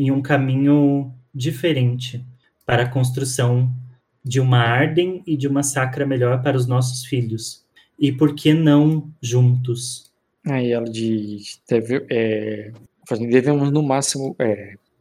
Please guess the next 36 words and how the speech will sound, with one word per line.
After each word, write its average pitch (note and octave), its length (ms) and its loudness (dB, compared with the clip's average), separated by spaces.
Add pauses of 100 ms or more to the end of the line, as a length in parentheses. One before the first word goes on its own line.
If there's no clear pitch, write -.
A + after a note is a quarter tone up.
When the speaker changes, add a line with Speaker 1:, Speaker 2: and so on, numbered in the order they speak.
(480)
Speaker 2:
é, F#2+ 540 -8
você A#2 160 -2
está A3+ 160 -2
certa, C3 460 0
ela, A2 180 -4
devemos B2 680 -4
no D3 120 0
máximo B2 440 -2
evitar A#2 540 -6 (400)
lutarmos B2+ 580 -2
entre B2+ 260 -4
nós. A2+ 500 -4 (420)
É, A2 440 0
temos A#2+ 280 -2
que - 100 0
manter C#3 360 2
a D#3+ 60 4
nossa C#3+ 260 0
força, - 460 -4
ainda A#2 120 -4
mais A#2+ 180 -4
nos C#3+ 140 -4
tempos C3+ 260 -4
difíceis C3 460 -8
que B2 80 -6
estão A#2+ 200 -4
por B2+ 160 -4
vir. A2+ 320 -4 (420)
E, C3 480 0 (580)
é, C3+ 80 -2
é, A#2 240 -4
e C3 320 -2
estamos C#3+ 400 -4
todos D3+ 300 0
nos D3+ 160 -2
preparando, B2+ 760 -2